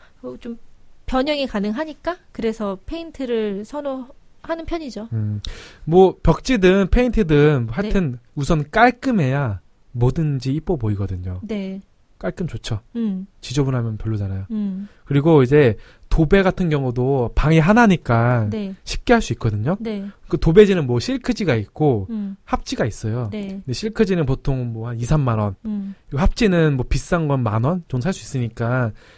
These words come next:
Speaker 2: 싸게 작업을 할 수 있고,
Speaker 1: 네.
Speaker 2: 그리고 이제 좀 힘들다.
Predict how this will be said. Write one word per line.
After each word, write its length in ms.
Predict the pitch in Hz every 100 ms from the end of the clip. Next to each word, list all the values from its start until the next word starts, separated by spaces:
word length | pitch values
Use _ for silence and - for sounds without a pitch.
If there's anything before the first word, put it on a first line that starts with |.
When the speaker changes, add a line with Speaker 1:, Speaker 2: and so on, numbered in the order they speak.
| -
Speaker 2:
싸게 840 | - 220 226 175 165 143 123 117 - _
작업을 360 | - 135 139 147
할 80 | 185
수 120 | -
있고, 440 | 110 - 165 131 101
Speaker 1:
네. 220 | 240 214 202 -
Speaker 2:
그리고 220 | 147 151
이제 160 | 131
좀 320 | 127 147 135 139
힘들다. 540 | - 247 226 139 104